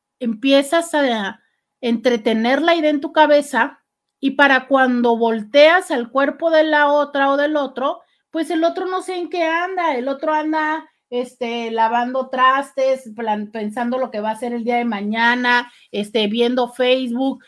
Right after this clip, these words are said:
eh, preocupado por tal cosa, ¿sabes?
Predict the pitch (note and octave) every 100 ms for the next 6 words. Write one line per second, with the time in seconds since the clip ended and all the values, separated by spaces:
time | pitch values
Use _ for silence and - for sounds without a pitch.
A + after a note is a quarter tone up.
0 | _ - A3 G#3+ A#3+ A3+ A3+ - B3 C4
1 | - A3 G#3+ A#3 A#3+ B3+ B3+ B3+ - -
2 | C#4 D#4 F#4+ G4